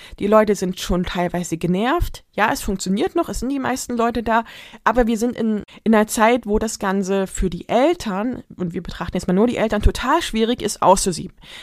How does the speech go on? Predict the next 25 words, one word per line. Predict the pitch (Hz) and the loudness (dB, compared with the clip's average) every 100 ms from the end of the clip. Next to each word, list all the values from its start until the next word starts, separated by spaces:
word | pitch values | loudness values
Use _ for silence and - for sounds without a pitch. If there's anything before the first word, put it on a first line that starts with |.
| - | -4
Die | 202 | 2
werden | 196 180 | 2 2
zugeschüttet | - 330 349 - 269 262 262 214 | 2 2 2 0 0 -2 -2 -4
mit | - | -4
Inhalten, | 269 302 247 254 247 | -4 0 2 2 0
viel, | - 294 | -2 -2
viel | 247 | 0
mehr | 220 220 175 | 0 0 -2
als | - | -2
vorher. | - 269 277 269 277 - - - - - - | 0 2 2 0 -2 -8 -20 -20 -20 -20 -2
Und | 226 247 226 - - | 2 4 2 -4 -2
einer | 196 240 233 | 0 2 2
der | 214 | 2
Gründe | 226 220 | 2 2
dafür | 202 196 220 | 2 0 -2
ist | - | -2
natürlich | 190 - 196 202 | -2 0 0 0
dieses | 180 185 | -4 -4
Thema | 196 185 | -2 -2
K | 190 190 - | -4 -8 -8
I, | 151 - - - - - - | -8 -10 -16 -20 -20 -18 -4
Chat | 220 214 | -4 -2
G | 208 | -4
P | 190 | -4
T. | - - | -6 -10